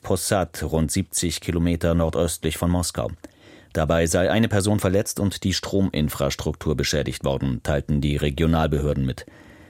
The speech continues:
Es habe mehrere Explosionen gegeben. Weiter hieß es, in der südrussischen Region Rostov sei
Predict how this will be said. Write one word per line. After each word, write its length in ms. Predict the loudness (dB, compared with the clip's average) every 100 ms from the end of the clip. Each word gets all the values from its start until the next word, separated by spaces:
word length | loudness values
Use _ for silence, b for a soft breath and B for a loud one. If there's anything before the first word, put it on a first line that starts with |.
| B
Es 140 | -2
habe 220 | 0 2
mehrere 480 | 4 4 2 2 2
Explosionen 680 | 0 0 0 2 2 2 0
gegeben. 420 | -2 -2 -2 -4 -10 _ _ _ -20 _ -20 B B B B B B
Weiter 260 | 0 4 4
hieß 200 | 2 2
es, 160 | 2
in 180 | 4 4
der 180 | 4 4
südrussischen 640 | 2 2 2 2 0 2 2
Region 420 | 2 2 2 4
Rostov 540 | 2 0 0 0 0
sei 320 | -2 0 0